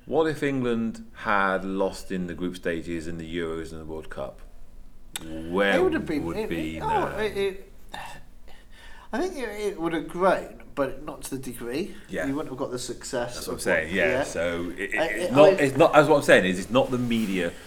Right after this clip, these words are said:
Speaker 2: Well,
Speaker 1: and the
Speaker 2: again,
Speaker 1: power brokers who push
Speaker 2: unfortunately
Speaker 1: this. It's the women
Speaker 2: Yeah.
Speaker 1: who've pushed this themselves.
Speaker 2: Yeah, no, 'cause again, and, and again, you, you'll look at the F A and, well,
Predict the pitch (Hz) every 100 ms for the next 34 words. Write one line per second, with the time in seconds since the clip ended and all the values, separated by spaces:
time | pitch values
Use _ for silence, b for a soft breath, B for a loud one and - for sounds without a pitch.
0 | B B B 247 240 214 196 214 180 117
1 | 208 92 95 90 95 104 98 - 110 92
2 | - 69 80 - - - - 95 85 101
3 | 92 80 76 - 151 190 190 190 90 -
4 | 90 - 82 76 78 67 196 98 247 220
5 | - 135 143 135 156 - - B B B
6 | - 107 104 92 107 113 117 110 110 98
7 | 98 113 113 117 113 107 117 113 - 117
8 | 120 120 120 107 110 107 - B B B
9 | B - - - - 90 87